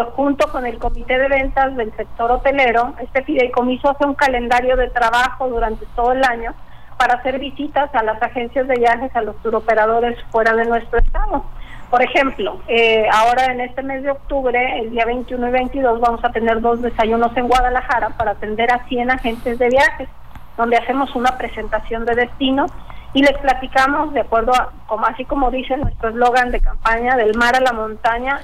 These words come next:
les platicamos las bondades que tiene Colima. Les hablamos, por ejemplo, del orquidiario, de las playas de Manzanillo, de todo el estado, de la es-, de la Escollera, del corredor gastronómico de las Brisas,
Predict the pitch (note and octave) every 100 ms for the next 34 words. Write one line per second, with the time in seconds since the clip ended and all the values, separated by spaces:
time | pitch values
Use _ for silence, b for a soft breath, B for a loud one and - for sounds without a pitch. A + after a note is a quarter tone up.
0 | A#3+ A3 - G#3+ G#3+ - A#3+ B3 C4 B3
1 | G3+ G3+ G3+ G3+ A3 A#3+ B3 - B B
2 | B - G#3+ - A3+ A3+ A3+ G3 G3+ G3
3 | F#3 A#3+ - B3 G#3 G#3+ G#3+ - G3 F3+
4 | G#3+ G3+ G3+ G3+ A3+ C#4 - G#3+ G3+ G3+
5 | G#3 G3+ G3+ G3+ G3+ F#3+ - B B B
6 | A3+ F#3 F#3 - G3+ G#3 G3+ F#3+ F3+ F3+
7 | F3 G3 G#3+ A3 G#3 G3 F#3+ F#3 F#3 F3+
8 | G#3 G#3 G3 - G3 G3+ G3+ A#3+ D4 A#3+
9 | - A#3+ G#3 G3+ F#3+ - G3 G3 A3 A3+
10 | G#3+ G#3 G#3 G3+ A3 G#3+ G#3+ A3 G#3 G3+
11 | G3+ G3+ G#3 G3+ - G3 F#3+ F#3+ F#3+ A3
12 | A#3+ A#3 - G#3 G#3+